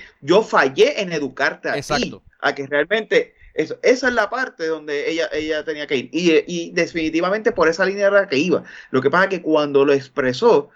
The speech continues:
Speaker 2: Ujú.
Speaker 1: lo que expresó fue otra cosa.
Speaker 2: Sí, bien
Speaker 1: Y
Speaker 2: fea,
Speaker 1: ahí es
Speaker 2: mano.
Speaker 1: que, ahí es que me, y ahí es que, que me traspasa. Entonces, todo el mundo viene y dice, "Ah, pero es que es humana, se puede confundir", pero
Speaker 2: Ujú.
Speaker 1: entonces,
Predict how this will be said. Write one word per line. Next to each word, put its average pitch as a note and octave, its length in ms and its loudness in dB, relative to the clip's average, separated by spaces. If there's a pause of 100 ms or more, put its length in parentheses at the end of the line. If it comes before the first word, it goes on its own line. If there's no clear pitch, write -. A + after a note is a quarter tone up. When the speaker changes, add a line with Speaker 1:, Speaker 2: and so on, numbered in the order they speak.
(120)
Speaker 2:
Ujú. C3+ 180 -10
Speaker 1:
lo C#3+ 180 4
que C#3+ 100 2
expresó C#3 400 -4
fue G3 160 -4
otra G3 220 2
cosa. G3 420 0 (360)
Speaker 2:
Sí, C3 380 -16
bien C3+ 160 -6
Speaker 1:
Y D3 40 4
Speaker 2:
fea, C#3+ 120 4
Speaker 1:
ahí C3+ 160 2
es C5+ 60 2
Speaker 2:
mano. D3+ 120 -10
Speaker 1:
que, - 120 -12 (100)
ahí E3 220 0
es G#3 120 -2
que F#3 80 -12
me, E3+ 220 -10
y D#3+ 80 -4
ahí D#3 140 4
es D#3+ 80 0
que, F#3 320 -2
que E3+ 100 -4
me E3 100 -4
traspasa. D#3 360 -2
Entonces, C#3+ 300 -4 (540)
todo D3 140 4
el D3+ 60 -4
mundo E3+ 180 0
viene G#3 320 4
y G#3+ 40 2
dice, A#3 540 2 (680)
"Ah, A3+ 200 4
pero D3+ 140 -4
es D3 60 -10
que E3+ 80 -6
es E3+ 280 -4
humana, G#3+ 360 0
se G3 100 -6
puede F#3+ 140 -4
confundir", A#3+ 560 -4
pero D#3+ 160 2
Speaker 2:
Ujú. D#3 60 0
Speaker 1:
entonces, F3+ 400 -4